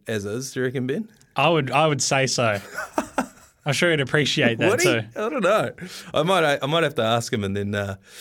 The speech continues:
Speaker 1: he might come back and say, "Look, no, no
Speaker 2: 'Cause
Speaker 1: chance."
Speaker 2: I don't, I don't know if you did it as well, but when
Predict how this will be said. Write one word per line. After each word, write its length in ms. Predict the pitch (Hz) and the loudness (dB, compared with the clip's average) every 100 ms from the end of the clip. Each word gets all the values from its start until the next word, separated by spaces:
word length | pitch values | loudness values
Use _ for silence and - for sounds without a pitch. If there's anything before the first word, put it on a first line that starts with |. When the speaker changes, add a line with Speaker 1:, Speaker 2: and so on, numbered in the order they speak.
| - - _ | -18 -18 _
Speaker 1:
he 80 | 123 | 0
might 180 | 117 113 | 0 0
come 160 | 110 | -2
back 220 | 104 110 107 | 0 -2 -2
and 100 | 101 | -2
say, 200 | 107 98 | 0 0
"Look, 200 | 98 95 _ _ _ - | -2 -6 _ _ _ -6
no, 160 | 110 98 | -4 -2
no 120 | 98 | -4
Speaker 2:
'Cause 200 | 95 - | -2 -2
Speaker 1:
chance." 200 | 101 - | -2 0
Speaker 2:
I 100 | 160 | 2
don't, 160 | 180 156 | 2 2
I 60 | |
don't 120 | 175 208 | 0 2
know 120 | 190 | 0
if 140 | 143 | 0
you 200 | 143 151 | 0 0
did 200 | 147 135 | 2 0
it 100 | 120 | 0
as 160 | 113 117 | 0 2
well, 240 | 127 120 | 2 2
but 220 | 110 113 | 2 0
when 520 | 127 143 139 127 117 | 0 -2 0 -2 -2